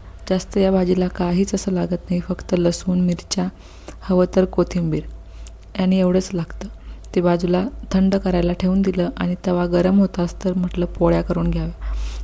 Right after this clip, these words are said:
आणि चटणी जर करायची असेल तर चटणीसाठी कांदा मात्र आवर्जून टाकायचा, कारण कांद्याने इतकी छान टेस्ट येते त्याला.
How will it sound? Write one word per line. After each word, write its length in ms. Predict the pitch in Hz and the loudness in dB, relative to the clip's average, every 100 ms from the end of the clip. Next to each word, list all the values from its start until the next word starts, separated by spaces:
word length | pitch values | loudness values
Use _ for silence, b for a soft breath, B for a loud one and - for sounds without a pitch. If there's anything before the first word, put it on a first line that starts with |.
| B | B
आणि 100 | 185 | 0
चटणी 400 | 185 196 - 202 | 4 4 6 6
जर 140 | 202 202 | 6 4
करायची 400 | - 202 196 214 | 4 2 2 2
असेल 340 | 208 202 185 185 | 0 0 -2 -2
तर 300 | - - - | -6 -12 -12
चटणीसाठी 680 | - 185 - 190 - 190 185 | 0 0 2 0 0 -2 -2
कांदा 440 | - 175 180 180 | 0 0 2 2
मात्र 320 | 175 175 185 - 185 | 0 0 -2 -4 -2
आवर्जून 460 | 170 170 170 185 | 0 0 0 0
टाकायचा, 500 | 190 180 - 170 - | 0 -2 -2 -2 -2
कारण 680 | 175 - - - - 196 190 | -6 -8 -12 -14 -6 -2 0
कांद्याने 440 | 190 180 180 190 | 2 2 4 2
इतकी 300 | 185 - - 202 | 2 -2 -4 0
छान 220 | 202 202 | 2 2
टेस्ट 320 | 202 190 - | 2 0 0
येते 180 | 185 - | -4 -2
त्याला. 220 | 180 175 | -2 -2